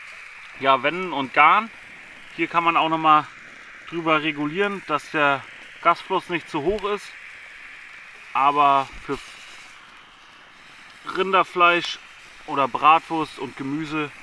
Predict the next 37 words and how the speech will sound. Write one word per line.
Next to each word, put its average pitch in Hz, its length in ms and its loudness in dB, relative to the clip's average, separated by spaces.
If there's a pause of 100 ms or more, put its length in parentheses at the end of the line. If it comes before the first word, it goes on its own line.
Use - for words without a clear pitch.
(440)
eignet 139 380 -2
sich 131 140 -10
der 131 120 -4
Grill 123 220 -8
erstmal 123 340 -8
auf 117 160 -10
jeden 123 160 -8
Fall 120 200 -6
richtig 139 360 -14
gut. 190 160 -14 (1300)
Ihr 143 100 -12
könnt 165 180 -6
ja 160 80 -2
mal 151 160 4
in 147 160 -4
die 147 80 -2
Kommentare 165 580 2
schreiben, 170 520 0 (540)
was 143 200 -2
man 156 180 0
auf 135 160 -4
dem 147 200 -4
Grill 143 220 -4
noch 190 180 -4
alles 135 220 -4
so 135 100 -4
machen 131 260 0
kann 190 220 -4
und 131 240 -6
welche 139 200 -4
Erfahrungen 139 480 2
ihr 151 120 -6
damit 143 440 -2
vielleicht 143 280 0
schon 139 120 -6
gemacht 147 300 -2
habt. 214 180 -2